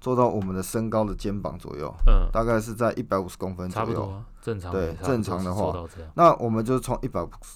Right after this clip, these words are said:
Speaker 1: 五十公分以下，
Speaker 2: 以下的。
Speaker 1: 一直冲。
Speaker 2: 嗯。
Speaker 1: 好，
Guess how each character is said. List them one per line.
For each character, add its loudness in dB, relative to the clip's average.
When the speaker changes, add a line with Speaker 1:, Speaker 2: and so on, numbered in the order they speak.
Speaker 1:
五 -10
十 -12
公 -4
分 -4
以 -8
下， -6
Speaker 2:
以 -6
下 -6
的。 -16
Speaker 1:
一 -6
直 -2
冲。 -2
Speaker 2:
嗯。 -12
Speaker 1:
好， -6